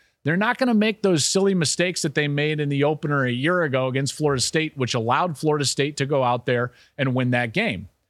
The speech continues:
L S U is a really good football team. They are going to have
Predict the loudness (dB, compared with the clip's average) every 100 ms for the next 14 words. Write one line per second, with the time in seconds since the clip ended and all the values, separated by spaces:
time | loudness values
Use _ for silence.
0 | _ _ _ -2 0 2 0 0 2 2
1 | 2 2 2 2 0 -2 -2 -2 0 0
2 | 0 -2 0 0 0 2 0 0 0 0
3 | 0 0 0 -2